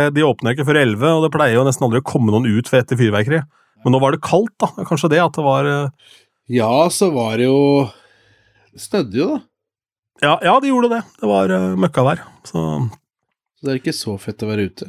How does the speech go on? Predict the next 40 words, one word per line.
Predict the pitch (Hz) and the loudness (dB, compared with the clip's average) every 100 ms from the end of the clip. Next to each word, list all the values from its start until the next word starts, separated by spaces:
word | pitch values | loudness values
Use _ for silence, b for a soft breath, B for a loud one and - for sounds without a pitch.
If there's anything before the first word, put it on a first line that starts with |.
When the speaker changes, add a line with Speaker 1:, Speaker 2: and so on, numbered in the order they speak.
| _ | _
Speaker 2:
Det | 123 | -8
er | 123 | -4
bare | 131 | -4
å | 120 | -6
komme | 120 98 | -8 -8
seg. | - | -8
Speaker 1:
Nei | 135 117 | -8 -10
da. | - _ B B B B 117 | -14 _ B B B B -4
Speaker 2:
Og | 139 | 2
det | |
Speaker 1:
Ja, | 170 | 4
Speaker 2:
var | 139 120 | 4 4
Speaker 1:
ja. | 123 | 4
Speaker 2:
vel | 175 | 2
såpass | - 139 - 135 - | 0 -2 0 0 0
at, | 151 - | -4 0
eh, | 156 151 | 0 0
for | 143 165 117 - - | 0 0 -2 -6 -6
<laughs> | 151 - | -4 -2
i | - - | -4 -4
Askim | 151 - 143 | -4 0 -2
så | 143 190 | 0 -2
gikk | - - | -4 0
de | 147 | 0
ut. | 123 - - _ _ _ _ _ _ _ _ | 0 -10 -20 _ _ _ _ _ _ _ _
For | 151 | 0
å | |
se | 165 | 0
på | 120 | 0
Speaker 1:
Mm. | |
Speaker 2:
fyrverkeri, | 135 127 127 165 - | 0 0 -2 -4 -4
så | 190 147 | -2 -2
gikk | 120 | -2
det | 165 | -4
to | 139 | -2
minutter, | 131 135 - | -2 -4 -6
så | |
kom | 143 117 | -6 -4
vi | 104 | -4
inn. | 117 | -6